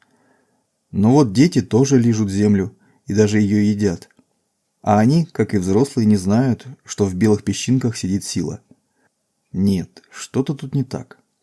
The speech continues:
Раздумья Лока прервал рогач, давно искоса поглядывающий на топор. Откуда он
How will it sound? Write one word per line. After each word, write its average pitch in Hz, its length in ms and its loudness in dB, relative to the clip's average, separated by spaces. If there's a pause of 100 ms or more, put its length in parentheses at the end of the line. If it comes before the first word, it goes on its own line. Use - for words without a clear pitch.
(240)
Раздумья 147 480 6
Лока 185 380 4
прервал 107 540 0
рогач, 101 480 -2 (420)
давно 117 420 4
искоса 151 500 -4
поглядывающий 101 720 -2
на 104 80 2
топор. 98 400 -8 (1040)
Откуда 110 640 -2
он 95 280 -4